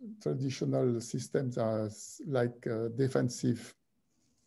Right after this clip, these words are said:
defensive system six zero, five one, three two one, et cetera, or classical,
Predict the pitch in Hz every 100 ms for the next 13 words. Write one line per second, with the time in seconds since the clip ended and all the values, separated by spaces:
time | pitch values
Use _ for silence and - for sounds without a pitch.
0 | _ _ - 131 123 117 - 120 - 123
1 | 131 127 - 123 123 120 131 131 120 117
2 | 113 123 127 127 - 123 - 123 117 127
3 | 120 - 127 - 123 156 175 196 - -
4 | _ - 131 127 123 123 - _ _ -
5 | 135 - - 131